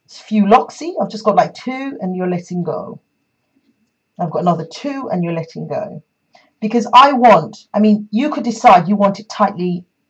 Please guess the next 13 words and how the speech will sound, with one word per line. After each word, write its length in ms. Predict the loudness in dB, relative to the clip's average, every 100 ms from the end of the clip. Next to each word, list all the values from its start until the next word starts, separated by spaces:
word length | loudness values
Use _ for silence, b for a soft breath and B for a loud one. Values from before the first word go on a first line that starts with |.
| _
like, 320 | 0 2 2
neatly 640 | 4 2 2 -4 -4 -4 -6 _ _ _ _ _ _
braided 400 | -2 2 2 0
in, 460 | -4 -2 -2 -4 -14 _ _ _ _ _ _ -8
but 160 | -6 4
I 260 | 6 6
just 300 | 2 -6 -6
want 680 | 2 4 4 -2 -10 -14 _ _ _ _ _ _ _ _ _ _ _ _ -10
the 120 | -10
kind 320 | -2 0 2
of 80 | 2
messy 400 | 2 2 0 -10
finish, 760 | -8 -10 -8 -10 -12 -14 -20